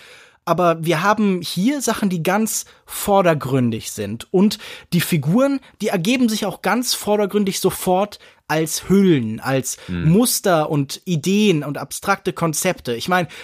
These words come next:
Speaker 1: das sehen wir schon an ihren Namen. Wir haben hier Him und Mother und The Women und The Man und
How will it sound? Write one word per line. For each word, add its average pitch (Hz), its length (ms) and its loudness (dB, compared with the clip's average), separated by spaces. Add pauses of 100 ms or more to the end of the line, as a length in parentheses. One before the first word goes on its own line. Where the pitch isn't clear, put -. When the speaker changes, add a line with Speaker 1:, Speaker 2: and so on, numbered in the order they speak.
Speaker 1:
das 151 160 -4
sehen 202 200 4
wir 185 60 2
schon 147 220 -2
an 127 100 -8
ihren 120 240 -6
Namen. 170 380 2
Wir 151 140 0
haben 151 180 0
hier 135 320 0 (200)
Him 180 600 4
und 131 320 -4 (260)
Mother 151 760 2
und 135 300 -6 (200)
The 135 100 -4 (100)
Women 170 440 4
und 135 160 -4
The 123 60 -4
Man 151 560 2
und 131 160 0